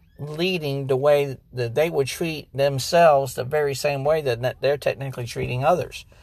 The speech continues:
Because no way in God's green earth would they like to be treated the way they treated George.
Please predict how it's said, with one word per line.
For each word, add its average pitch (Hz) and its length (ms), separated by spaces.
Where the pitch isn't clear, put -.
Because 147 320
no 175 360
way 202 360
in 139 500
God's 180 380
green 175 320
earth 156 340
would 131 440
they 196 260
like 151 240
to 139 60
be 135 140
treated 139 440
the 131 80
way 131 160
they 127 180
treated 120 380
George. - 500